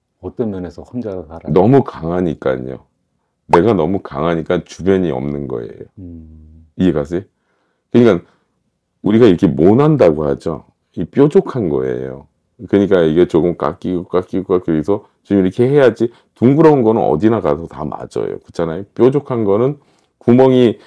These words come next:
Speaker 2: 구멍도 크기에 따라서 이게 들어가는 게 틀리잖아요. 그러니까 좀 모난 게 맞죠. 그러니까 고집이 세다 이런 것도 있겠지만 그 사주 자체가 강하세요.
Speaker 1: 음.
Speaker 2: 어떻게 보면 갑이라고 하겠죠.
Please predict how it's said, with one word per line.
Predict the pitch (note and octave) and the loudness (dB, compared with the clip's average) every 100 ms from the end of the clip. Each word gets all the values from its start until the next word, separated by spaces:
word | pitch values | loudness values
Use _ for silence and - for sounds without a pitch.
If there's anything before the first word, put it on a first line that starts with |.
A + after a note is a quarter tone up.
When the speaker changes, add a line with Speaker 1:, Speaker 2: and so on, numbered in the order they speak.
| _ | _
Speaker 2:
구멍도 | - G#2 A2+ A2+ | -2 4 4 4
크기에 | A2 D#3 D3+ - | 0 2 2 4
따라서 | G2 F#2 F#2+ | 4 4 4
이게 | D#2+ E2 | 2 2
들어가는 | F#2+ F2+ F#2 E2 | 0 0 0 0
게 | D2 | -4
틀리잖아요. | - G#2 E2+ C#2 A#1+ B1+ | -4 -4 -2 -6 -8 -10
그러니까 | - G2+ E2+ F2 E2 - _ _ _ _ | -8 -4 -2 -2 -4 -12 _ _ _ _
좀 | - D#2 | -10 -6
모난 | C#2 D#2 F2 F2 | -4 -4 -4 -6
게 | D2 E2+ A#2 A2 | -6 -8 -10 -20
맞죠. | G#1+ - _ _ _ _ _ _ _ _ _ | -20 -20 _ _ _ _ _ _ _ _ _
그러니까 | A2 G#2+ F2 - _ | 0 2 2 -2 _
고집이 | G#2+ G#2+ B2+ | 2 2 2
세다 | B2 A#2 A2 | 2 4 4
이런 | D#2+ E2+ F#2 | 4 4 2
것도 | F2+ D2+ | 0 -2
있겠지만 | - D2+ F#2+ A#2+ E2+ - _ _ _ | -4 -6 -2 -2 -4 -10 _ _ _
그 | - | -6
사주 | F2 G#2+ B2 A#2 | -6 -4 -4 -2
자체가 | D#2 - F#2+ G#2 - _ | -4 -4 -4 -4 -4 _
강하세요. | - - F#2 A2 G2+ - C#2+ C2 C2 _ - | -20 -12 -8 -6 -6 -6 -8 -8 -12 _ -20
Speaker 1:
음. | F#2 E2 D#2 D2+ D2 _ | -18 -18 -20 -20 -20 _
Speaker 2:
어떻게 | - E2+ | -8 -2
보면 | F#2+ A2+ | -2 -2
갑이라고 | - C2+ D#2+ F2 E2 E2 | -6 -6 0 0 0 -2
하겠죠. | D2 C#2 - C#2 | -4 -6 -8 -12